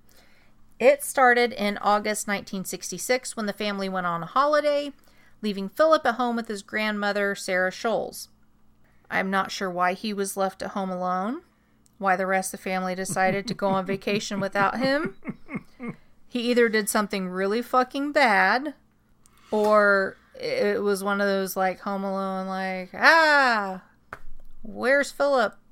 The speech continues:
Speaker 1: <laughs>
Speaker 2: Seriously, in the movie Home Alone, why didn't the parents get arrested both times?
Speaker 1: Yeah.
Speaker 2: Both times.
Speaker 1: You would think. So, while left at home with his grandmother, Philip noticed a strange white powder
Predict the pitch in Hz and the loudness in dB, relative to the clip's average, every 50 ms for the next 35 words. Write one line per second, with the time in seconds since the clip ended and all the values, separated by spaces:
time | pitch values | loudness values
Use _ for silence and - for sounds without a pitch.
0 | - - - - - - - - - - - - - - - - _ - - - | -20 -18 -14 -14 -14 -14 -16 -20 -20 -20 -20 -20 -20 -20 -20 -20 _ -20 -16 -14
1 | - - - - - 240 208 - - - 277 233 - - - - 262 226 - - | -14 -14 -12 -10 -8 -8 -8 -8 -10 -10 -8 -8 -8 -8 -10 -12 -12 -12 -12 -12
2 | _ _ _ _ _ _ _ _ _ - - - - - - 185 170 156 - - | _ _ _ _ _ _ _ _ _ -20 -20 -20 -20 -20 -20 -20 -18 -14 -10 -6
3 | - 247 247 247 240 233 - - 214 196 190 185 190 190 202 214 214 214 180 180 | -2 0 2 2 2 2 2 2 2 2 2 0 -2 -2 -2 0 0 0 0 0
4 | 196 196 190 185 185 190 190 180 170 175 180 190 196 190 185 151 - 180 180 175 | 0 0 0 0 0 0 0 0 0 0 0 -2 -4 -6 -8 -6 -4 -4 -4 -2
5 | 165 165 170 156 151 151 156 151 147 - 143 131 131 139 139 135 - - 139 135 | -4 -4 -2 0 2 2 2 2 0 -2 -6 -4 -2 -2 -2 -2 -2 -2 -2 -2
6 | 127 117 107 - - _ _ - 240 226 214 208 - _ _ _ _ _ _ _ | -2 -4 -8 -12 -16 _ _ -8 -4 -2 -2 -2 -4 _ _ _ _ _ _ _
7 | _ _ _ _ _ - 151 165 170 170 147 - - 170 160 156 143 127 110 101 | _ _ _ _ _ 2 4 6 6 6 4 2 0 2 4 4 4 2 0 -4
8 | 101 - - _ _ _ - - - 202 196 226 240 247 254 254 254 262 233 247 | -10 -14 -18 _ _ _ -20 -14 -12 -10 -6 -6 -4 -2 -2 0 0 0 -2 -2
9 | - - 214 180 - _ - - - _ _ _ _ _ _ _ _ _ _ _ | -4 -6 -6 -6 -6 _ -20 -20 -20 _ _ _ _ _ _ _ _ _ _ _
10 | _ _ _ - - - - 247 247 247 240 240 240 233 226 - _ _ _ _ | _ _ _ -10 -2 4 8 10 10 10 10 8 6 4 0 -4 _ _ _ _
11 | _ _ _ _ - - - - 220 226 233 247 349 370 359 - - 262 - - | _ _ _ _ -20 -8 0 4 6 6 6 8 6 6 6 4 -2 -6 -4 0
12 | 247 233 226 220 220 220 220 226 196 202 202 196 - - 208 190 190 - 196 185 | 0 0 2 0 -2 -4 -6 -4 -4 -4 -4 -4 -4 -6 -6 -6 -6 -6 -6 -4
13 | 185 185 180 175 185 190 208 - - 262 240 240 247 240 - 208 208 202 208 196 | -4 -2 -4 -2 -2 -2 -4 -2 0 0 2 2 0 0 -2 -2 -2 -2 -2 -4
14 | - - - - 202 190 185 185 185 185 - - - 233 226 214 214 220 214 - | -8 -12 -12 -8 -6 -6 -6 -6 -6 -8 -8 -4 -2 -2 -2 -2 -4 -6 -8 -6
15 | 196 202 220 254 - - - - - 269 269 262 247 226 196 185 185 190 | -4 -2 0 0 -2 -4 -10 -12 -8 -4 -2 -2 0 0 0 -2 -2 -6